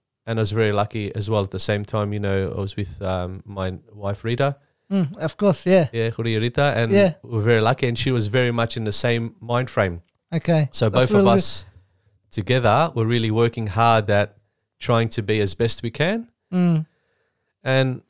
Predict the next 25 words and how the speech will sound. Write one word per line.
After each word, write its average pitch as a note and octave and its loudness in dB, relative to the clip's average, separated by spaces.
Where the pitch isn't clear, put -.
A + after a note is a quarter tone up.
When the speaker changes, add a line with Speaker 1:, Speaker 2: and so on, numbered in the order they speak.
Speaker 1:
went C3 -2
and A#2 -2
studied A2+ 2
theology, C#3 2
got B2 -2
ordained, D3 0
and, A#2+ -6
uh, A#2 -2
fifteen B2 -4
years A#2+ 0
later, D#3+ -2
here C3 -2
we C3+ 4
are. F3 2
<laughs> - -6
Speaker 2:
Well, F#3+ 4
Speaker 1:
That's, G3 2
Speaker 2:
yeah. B2 -6
Speaker 1:
that's D3 2
in D3 2
short C3 2
the A#2 -2
whole A#2 4
story. A2+ 2
So C3 0